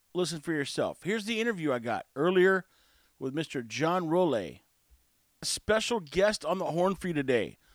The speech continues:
His name is John Roley. Is that how you say it, John Roley?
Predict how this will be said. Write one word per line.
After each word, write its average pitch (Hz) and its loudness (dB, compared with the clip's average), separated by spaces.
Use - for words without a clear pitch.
His 170 -2
name 202 4
is 160 2
John 165 6
Roley. 147 4
Is 123 -6
that 196 8
how 214 6
you 233 2
say 254 2
it, - -4
John 170 0
Roley? 208 2